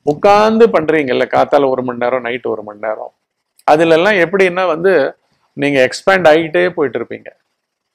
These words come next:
enclose ஆக மாட்டீங்க, concentrate ஆக மாட்டீங்க, focus ஆக மாட்டீங்க, unfocusing, not concentrating,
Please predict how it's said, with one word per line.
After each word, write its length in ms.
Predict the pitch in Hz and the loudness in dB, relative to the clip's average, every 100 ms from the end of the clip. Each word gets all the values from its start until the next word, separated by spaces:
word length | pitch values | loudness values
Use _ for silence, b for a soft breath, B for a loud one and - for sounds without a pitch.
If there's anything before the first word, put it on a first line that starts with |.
| _ _ _ _ _ _ _ _ _ _ _ _ _ _ _ _ _ _ _ _ _ - | _ _ _ _ _ _ _ _ _ _ _ _ _ _ _ _ _ _ _ _ _ -2
enclose 480 | 185 202 226 202 - | -2 0 4 4 4
ஆக 220 | 147 160 | 2 2
மாட்டீங்க, 440 | 147 117 113 107 - _ _ _ _ _ _ - 147 | -2 -6 -8 -14 -18 _ _ _ _ _ _ -2 0
concentrate 680 | 208 208 226 202 180 147 135 | 2 2 0 2 0 0 0
ஆக 200 | 120 123 | -2 -4
மாட்டீங்க, 480 | 104 107 104 107 - _ _ _ _ _ _ _ | -10 -12 -16 -16 -18 _ _ _ _ _ _ _
focus 520 | 185 220 220 226 196 | 0 0 0 -4 0
ஆக 200 | 165 131 | 0 -2
மாட்டீங்க, 420 | 131 113 113 107 110 - 139 | -6 -10 -12 -10 -12 -10 -8
unfocusing, 880 | 165 208 - 185 165 151 123 104 _ _ _ _ _ _ _ _ _ _ _ _ _ _ _ _ _ 143 | -6 -4 -2 -2 -2 -4 -6 -12 _ _ _ _ _ _ _ _ _ _ _ _ _ _ _ _ _ -2
not 200 | 214 214 180 | -2 0 0
concentrating, 800 | 180 180 156 139 127 - 113 | 0 -2 -6 -2 -2 -2 -10